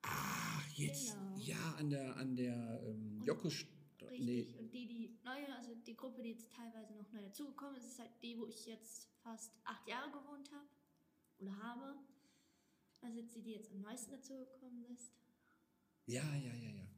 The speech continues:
Speaker 1: Früher sagte man Kinderheim, ne?
Speaker 2: Ja, das ist eher eine Wohngruppe für Jugendliche und Kinder.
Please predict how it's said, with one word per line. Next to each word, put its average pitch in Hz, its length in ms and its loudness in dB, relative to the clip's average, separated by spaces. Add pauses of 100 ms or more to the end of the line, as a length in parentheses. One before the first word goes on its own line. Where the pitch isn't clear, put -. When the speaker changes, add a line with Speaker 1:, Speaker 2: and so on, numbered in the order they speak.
(140)
Speaker 1:
Früher 117 160 8
sagte 110 240 4
man 95 160 4
Kinderheim, 85 800 2
ne? 107 100 -6 (420)
Speaker 2:
Ja, 247 180 -4
das 233 260 -6
ist - 220 -10
eher 220 180 -10
eine 214 320 -8 (140)
Wohngruppe 233 380 -8
für 233 60 -6
Jugendliche 233 640 0
und 202 220 -10
Kinder. 202 440 -8